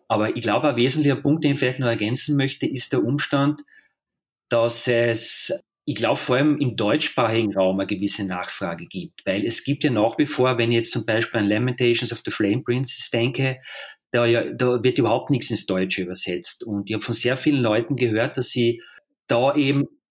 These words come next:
schon starkes Bedürfnis haben, dass da mehr in diese Richtung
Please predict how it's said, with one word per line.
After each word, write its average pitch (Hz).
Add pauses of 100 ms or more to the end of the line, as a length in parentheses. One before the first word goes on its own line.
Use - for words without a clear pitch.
schon 147
starkes 135
Bedürfnis 147
haben, 135
dass 127
da 120
mehr 117
in 139
diese 131
Richtung 160